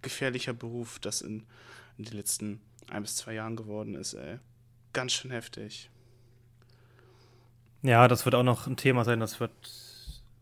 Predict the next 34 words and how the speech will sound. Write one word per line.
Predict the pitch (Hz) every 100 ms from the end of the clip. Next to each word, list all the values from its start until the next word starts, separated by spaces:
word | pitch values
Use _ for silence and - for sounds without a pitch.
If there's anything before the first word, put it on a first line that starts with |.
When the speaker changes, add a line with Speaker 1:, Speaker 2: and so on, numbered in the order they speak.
| - - - -
Speaker 2:
wird | 127 -
noch | 117
nachhängen. | 117 117 120 120 113 117 - _ - - -
Speaker 1:
Mhm. | 160 151 135 143 - -
Speaker 2:
Dass | 113 - - - - - - -
immer | 113 113
nach | 107
wie | 123
Speaker 1:
Allerdings. | 120 113 110 113 113 -
Speaker 2:
vor |
Pflegeberufe | - 123 123 117 117 120 - 120 95
und | 107 110
generell | - 107 107 - 101 101 - -
diese | 113
Berufe | 117 - 113 113 -
im | 110
Gesundheitswesen | 107 113 110 107 - 110 110 110 - - - - - - - - _ _ _
so | - 107 113 151 151
unterschätzt | 135 131 135 120 -
werden | 123 120 117
und | 113
es | 113
ist | 110 -
einfach | 117 117
ein | - 113 113 110 - - - _ _ _ - - _ _ _
so | - 117 135
schlimmes, | 147 - 139 135 123 - - -
so | 123
schlimmer | 147 131 127
Umgang | 135 151 123 117
mit | 110
diesen | 110 110
Berufen | 113 110 107 -
teilweise. | - 110 107 113 110 117